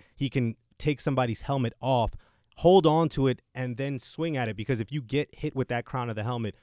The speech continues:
your skull is probably getting split open. We're seeing blood, and we're having a totally different conversation where,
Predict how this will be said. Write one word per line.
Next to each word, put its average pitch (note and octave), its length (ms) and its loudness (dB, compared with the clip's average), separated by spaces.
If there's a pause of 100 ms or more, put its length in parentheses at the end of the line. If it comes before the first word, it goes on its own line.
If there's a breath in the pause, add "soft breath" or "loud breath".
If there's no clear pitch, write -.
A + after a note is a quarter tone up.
(280 soft breath)
your A#2+ 120 0
skull C#3 280 0
is A#2 60 0
probably B2 300 -2
getting A#2+ 180 -2
split C3 340 -2
open. A#2 340 0
We're G#2+ 100 -4
seeing B2+ 320 -2
blood, A2+ 320 0 (180 loud breath)
and B2 140 0
we're A#2+ 80 2
having A#2+ 260 0
a G#2+ 60 -4
totally C3+ 420 0
different A2+ 300 -4
conversation A#2 640 -2
where, A2 240 0